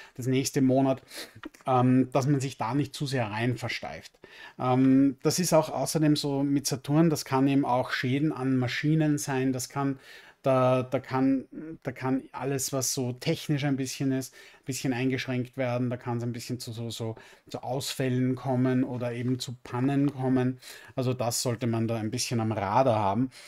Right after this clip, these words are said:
wenn Saturn und Merkur da ein Quadrat bilden.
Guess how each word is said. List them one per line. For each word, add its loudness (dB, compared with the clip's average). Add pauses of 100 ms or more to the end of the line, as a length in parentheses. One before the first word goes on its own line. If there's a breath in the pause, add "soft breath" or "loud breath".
(200 loud breath)
wenn 2
Saturn 0
und -4
Merkur -4
da -4
ein -8
Quadrat -8
bilden. -14